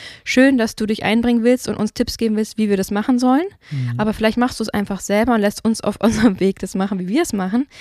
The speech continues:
Speaker 1: weil es wird so nicht funktionieren. Ich kann nicht jetzt deine Weltansicht übernehmen oder deine Art übernehmen und es authentisch rüberbringen. Das
Speaker 2: Ja.
Speaker 1: würde mich kaputt machen, das wäre nicht authentisch, das würde nicht funktionieren.
Speaker 2: Ja.
Speaker 1: So, haben wir ja gerade schon mal erwähnt. Und das finde ich einfach wirklich problematisch. Und ich habe manchmal den Verdacht,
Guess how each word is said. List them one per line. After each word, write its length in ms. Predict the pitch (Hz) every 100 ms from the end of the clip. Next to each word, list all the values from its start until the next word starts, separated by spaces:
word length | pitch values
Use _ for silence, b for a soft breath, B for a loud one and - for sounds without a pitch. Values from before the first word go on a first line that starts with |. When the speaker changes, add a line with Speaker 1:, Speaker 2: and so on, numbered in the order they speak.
| B B B B
Speaker 1:
weil 560 | 185 202 208 220 226 - - -
es 260 | 208 - 202
wird 160 | 254
so 80 | 262
nicht 160 | 233 -
funktionieren. 320 | 233 262 247
Ich 100 | -
kann 280 | - 254 233
nicht 160 | 247
jetzt 220 | 214 -
deine 300 | 208 214 240
Weltansicht 560 | 196 220 - 208 208 -
übernehmen 500 | 190 190 180 190 240
oder 120 | 202
deine 300 | 190 196 202
Art 180 | 196 214
übernehmen 480 | 190 185 180 208 262 B B
und 140 | - 208
es 120 | 214
authentisch 600 | 196 - 196 196 226 -
rüberbringen. 600 | 226 277 247 190 175 160 - -
Das 120 | - 165
Speaker 2:
Ja. 100 | 151
Speaker 1:
würde 200 | 190 208
mich 220 | 202 -
kaputt 320 | 190 - 233
machen, 120 | 262
das 140 | 240 -
wäre 160 | 196
nicht 160 | 185 -
authentisch, 300 | - 226 247
das 60 | -
würde 80 |
nicht 100 | 202 -
funktionieren. 540 | 208 - 233 220 151 - -
Speaker 2:
Ja. 140 | 156 B B B
Speaker 1:
So, 220 | - 175
haben 80 | 185
wir 60 | 190
ja 80 | 185
gerade 140 | 175
schon 100 | 220
mal 100 | 196
erwähnt. 440 | 170 170 185 254 - B B B B B B B B
Und 120 | 202
das 140 | 208
finde 160 | - 226
ich 100 | 226
einfach 280 | 208 208 185
wirklich 260 | 233 247
problematisch. 500 | - 214 196 196 208
Und 60 | 190
ich 80 | 202
habe 100 | 196
manchmal 320 | 196 208 226
den 140 | 208
Verdacht, 580 | 208 190 185 226 - -